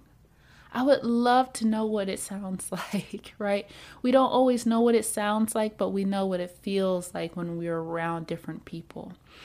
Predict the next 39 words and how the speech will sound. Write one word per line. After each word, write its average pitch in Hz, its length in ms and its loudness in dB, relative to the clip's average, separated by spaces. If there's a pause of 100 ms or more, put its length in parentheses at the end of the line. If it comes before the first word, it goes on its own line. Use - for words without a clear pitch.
(320)
And 185 200 0
that 175 160 2
tells 190 280 -6
us 180 140 -6
how 170 180 -6
we 233 160 0
feel 170 340 -10
a 170 40 -14
lot 170 140 -12
of 185 80 -16
times. 175 260 -10
You - 60 0
ever 233 160 2
wonder 214 260 2
why 202 120 4
you 196 120 0
feel 202 240 0
really 202 260 0
good 180 220 -2
around 190 260 -2
a 196 60 -6
person 196 460 -6
or 180 60 -6
really 180 220 -2
bad 175 320 -4
around 202 320 -4
a 214 40 -8
person? 233 600 -4 (340)
It's 214 180 -8
because 269 440 -4
we 233 180 -2
are 220 280 -2
all 254 280 0
so 247 220 -4
sensitive 214 680 -4
to - 140 -10
each 190 200 -8
other's 175 400 -10
energy. 180 500 -8